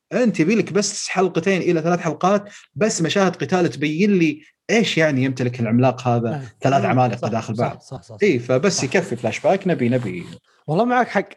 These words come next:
Speaker 2: والله معك حق، يعني للأمانة هذه تمنياتنا للحلقة القادمة. آه، كذا أتوقع إن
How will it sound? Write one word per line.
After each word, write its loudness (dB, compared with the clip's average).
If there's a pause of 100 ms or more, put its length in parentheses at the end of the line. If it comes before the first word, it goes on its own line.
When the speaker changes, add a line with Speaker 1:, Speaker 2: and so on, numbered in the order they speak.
(100)
Speaker 2:
والله 0
معك 0
حق، -2
يعني 0
للأمانة 2
هذه 0
تمنياتنا 0 (280)
للحلقة -2
القادمة. 0 (460)
آه، 2
كذا 0 (240)
أتوقع -2 (160)
إن 2